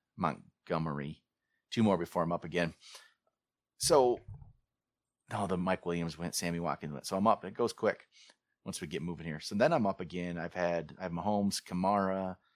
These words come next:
Mixon, Aaron Jones, Kenny Golladay, Tyler Lockett. There's a lot of ways I could go here. This is now, again, now I'm completely just in the talent game <laughs> here, getting who I think is talented player. I don't need anything specific,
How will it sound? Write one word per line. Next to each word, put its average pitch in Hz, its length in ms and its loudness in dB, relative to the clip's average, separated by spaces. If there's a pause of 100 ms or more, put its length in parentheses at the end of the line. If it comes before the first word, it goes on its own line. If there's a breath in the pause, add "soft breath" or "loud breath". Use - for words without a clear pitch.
(200)
Mixon, 113 680 2 (100)
Aaron 98 280 0
Jones, 95 360 2
Kenny 117 240 0
Golladay, 85 560 -2 (160)
Tyler 90 440 0
Lockett. 80 640 -4 (840)
There's 208 160 -18
a 113 40 -14
lot 101 240 2
of 85 60 -2
ways 82 240 -2
I 76 80 -6
could - 200 -18
go 76 220 -6
here. 76 380 -10
This 110 180 0
is 104 140 -2
now, 92 220 2
again, 85 260 -2
now 101 180 4
I'm 98 80 2
completely 87 640 -2
just 78 340 -8 (120)
in 87 160 -2
the 80 60 -4
talent 87 380 -4
game 78 260 -8
<laughs> 90 40 -8
here, 120 240 0
getting 92 240 -2
who 95 160 0
I 85 80 -6
think 85 200 -6
is 80 120 -8
talented 82 360 -6
player. 78 320 -4 (680)
I 87 60 0
don't 85 140 2
need 90 180 0
anything 85 520 -2
specific, - 720 0